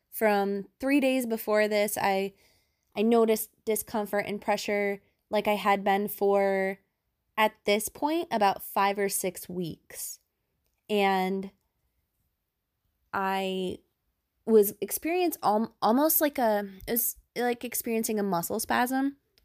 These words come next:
but it was within my ovaries. And it was really, really intense on the right side. I was having difficulty walking. It was radiating down my thigh.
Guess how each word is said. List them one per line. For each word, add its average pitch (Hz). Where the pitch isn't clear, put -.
but 226
it 214
was 196
within 196
my 180
ovaries. -
And 208
it -
was 190
really, 233
really 190
intense 180
on 185
the 185
right 180
side. -
I -
was 185
having 196
difficulty 185
walking. 233
It 220
was 196
radiating 196
down 185
my 180
thigh. 208